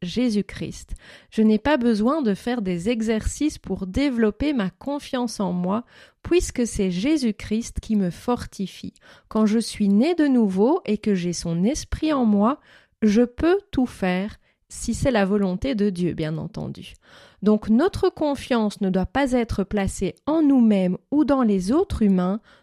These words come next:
notre confiance doit être placée en Jésus-Christ. Nous allons lire ensemble quelques psaumes sur le sujet.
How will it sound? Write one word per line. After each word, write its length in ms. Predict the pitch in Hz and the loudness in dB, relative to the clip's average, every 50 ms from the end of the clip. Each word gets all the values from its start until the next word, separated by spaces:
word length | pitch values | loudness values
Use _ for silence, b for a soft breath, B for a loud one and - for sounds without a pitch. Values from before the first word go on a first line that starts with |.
| b b | b b
notre 460 | 214 202 220 294 370 415 - - 330 | 2 2 4 4 2 0 0 -2 -4
confiance 640 | 311 - - 220 202 190 - - 220 233 285 330 285 | -2 -2 -2 -2 -2 -2 -2 -4 -4 -2 -2 -2 -2
doit 160 | 220 190 180 180 - | -2 -4 -4 -2 -2
être 320 | 254 285 330 - - 220 | -2 -2 -2 -2 -4 -6
placée 640 | 190 - - 190 180 175 - - - - 262 294 - - | -4 -2 -2 -2 -2 -2 -4 -4 -4 -4 -4 -4 -4 -4
en 180 | - 185 185 185 | -4 -2 -2 -2
Jésus-Christ. 880 | 175 196 240 247 226 202 185 - - - 165 143 - - _ - - b b b b b b b - | -2 -2 -4 -4 -4 -6 -8 -8 -12 -14 -14 -14 -14 -16 _ -20 -20 b b b b b b b -2
Nous 180 | 214 214 214 | 0 2 2
allons 260 | 285 330 330 311 240 233 | 2 2 2 2 2 2
lire 300 | 226 226 277 302 262 233 | 2 2 2 0 0 0
ensemble 640 | 214 196 185 - - 254 277 311 277 220 185 185 - - | -2 -2 -2 -4 -4 -2 -2 -2 -2 -2 -4 -4 -6 -4
quelques 340 | - 311 339 339 - 240 185 | -4 -4 -2 -2 -2 -4 -4
psaumes 480 | 185 - - - 233 240 254 262 269 | -4 -6 -6 -4 -2 0 0 -2 -4
sur 340 | 240 - - - - 294 277 | -6 -8 -8 -4 -4 0 0
le 120 | 254 240 226 | 2 0 0
sujet. 460 | - - - 202 190 180 165 - | -2 -4 -6 -4 -4 -4 -4 -6